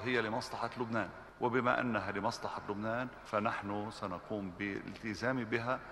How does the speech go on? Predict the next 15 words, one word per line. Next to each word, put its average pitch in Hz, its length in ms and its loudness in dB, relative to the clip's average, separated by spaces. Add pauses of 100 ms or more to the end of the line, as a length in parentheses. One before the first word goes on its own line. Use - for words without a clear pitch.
(140)
وليس 123 500 4
لنا 120 340 4
أي 127 140 4
مانع 123 360 4 (180)
من 107 120 -2
أي 113 280 2
عين 113 240 2
مراقبة 110 520 2
لهذا 98 280 0
الموضوع 104 520 0 (140)
لسلامة 127 500 4
تطبيقها، 110 680 -2
لأننا 110 300 0
نريد 104 440 -2
أن 95 140 -2